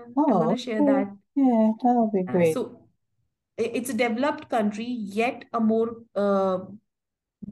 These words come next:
Speaker 1: community-oriented country. That's why it is difficult there.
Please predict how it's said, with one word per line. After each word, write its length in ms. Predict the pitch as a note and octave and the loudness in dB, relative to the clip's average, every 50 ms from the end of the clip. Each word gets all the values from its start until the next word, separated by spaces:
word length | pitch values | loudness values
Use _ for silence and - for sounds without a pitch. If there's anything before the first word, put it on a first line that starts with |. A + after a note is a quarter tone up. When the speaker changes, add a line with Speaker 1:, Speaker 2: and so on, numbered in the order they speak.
| - | -4
Speaker 1:
community-oriented 1080 | - A#3 G#3+ G#3+ A3+ A3 A3 G#3 G#3 A3+ A3 G3 F#3 F3+ F3 E3+ E3+ - F3 F3+ - | 0 2 2 4 4 2 0 0 -2 -2 -2 -2 -2 -2 -6 -10 -10 -12 -14 -16 -14
country. 440 | - F3 E3 E3+ - - F3+ F3 F3+ - - _ _ _ _ _ | -14 -14 -14 -14 -14 -14 -16 -16 -16 -18 -20 _ _ _ _ _
That's 300 | - G3 G#3 G3+ - - | -4 -4 -4 -4 -6 -8
why 80 | - A#3+ A#3+ | -6 -6 -4
it 80 | A3 | -4
is 100 | A3+ A3 | -4 -4
difficult 500 | F#3+ F#3+ F3+ F#3 - G3+ - F#3+ F#3 F3+ | -4 -4 -6 -6 -8 -10 -8 -8 -8 -8
there. 240 | F3 E3+ E3+ E3+ F#3 | -8 -10 -12 -12 -14